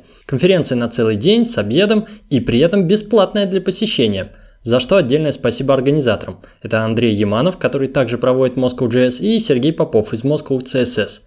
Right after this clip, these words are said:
И, конечно, спонсорам, которые все это профинансировали. Площадка D I Telegraph, рекрутинговое агентство Digital H R, компания Invisalign и Skyeng.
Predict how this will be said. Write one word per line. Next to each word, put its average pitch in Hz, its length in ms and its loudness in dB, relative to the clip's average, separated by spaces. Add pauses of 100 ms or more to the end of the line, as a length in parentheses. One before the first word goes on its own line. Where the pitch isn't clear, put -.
(160)
И, 156 160 0
конечно, 165 560 0
спонсорам, 220 720 -2 (100)
которые 165 400 2
все 147 220 2
это 151 160 0
профинансировали. 127 1040 -2 (380)
Площадка 127 480 0
D 107 180 2
I 101 160 2
Telegraph, 117 480 0 (300)
рекрутинговое 107 880 0
агентство 104 600 0
Digital 107 540 0
H 120 180 0
R, 208 220 0 (260)
компания 147 640 -2 (140)
Invisalign 120 1120 0
и 170 300 2
Skyeng. 123 640 0